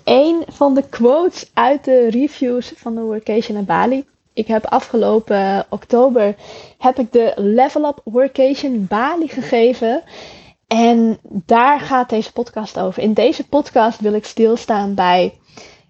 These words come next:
wat die week op Bali voor mensen heeft betekend, wat we hebben gedaan, wat er op de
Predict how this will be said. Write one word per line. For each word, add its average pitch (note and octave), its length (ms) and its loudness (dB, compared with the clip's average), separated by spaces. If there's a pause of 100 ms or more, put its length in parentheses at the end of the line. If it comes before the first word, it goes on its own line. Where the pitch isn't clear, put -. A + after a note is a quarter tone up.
wat A3 520 0
die B3 320 2
week C#4 400 0
op G3+ 140 -6
Bali A3+ 640 0
voor - 180 -6
mensen G#3+ 320 -2
heeft A3 180 -6
betekend, C4+ 680 -2
wat G3+ 180 -4
we - 60 -10
hebben G3 260 -4
gedaan, D4 640 0
wat G#3 160 -12
er - 80 -10
op F#3 100 -12
de G3+ 80 -10